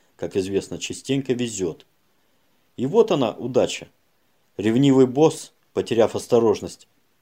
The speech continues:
прямым текстом озвучил желание избавиться от молодого и удачливого соперника, посягнувшего на самое святое, что есть в жизни каждого мужчины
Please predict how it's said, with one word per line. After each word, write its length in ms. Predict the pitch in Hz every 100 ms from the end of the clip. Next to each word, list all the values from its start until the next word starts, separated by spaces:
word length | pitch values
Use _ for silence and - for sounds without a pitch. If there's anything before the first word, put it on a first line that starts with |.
| _ -
прямым 340 | 123 127 127
текстом 440 | 127 165 - 101 107
озвучил 460 | 113 110 - 104
желание 540 | 98 110 110 101 98 101
избавиться 600 | 95 131 120 98 - 90
от 100 | 107
молодого 500 | 107 107 127 123 90
и 200 | - 90
удачливого 760 | 95 123 123 - 90 82 82
соперника, 720 | 80 107 - 101 80 78 - - _ _ _ _ _ _
посягнувшего 720 | - 98 120 131 135 - 110 113
на 100 | 110
самое 360 | - 113 107
святое, 420 | - 113 - 120
что 220 | 107 - 113
есть 200 | 107 104
в 40 |
жизни 260 | 113 113 107
каждого 460 | 120 113 104 110
мужчины 540 | 107 104 - 107 95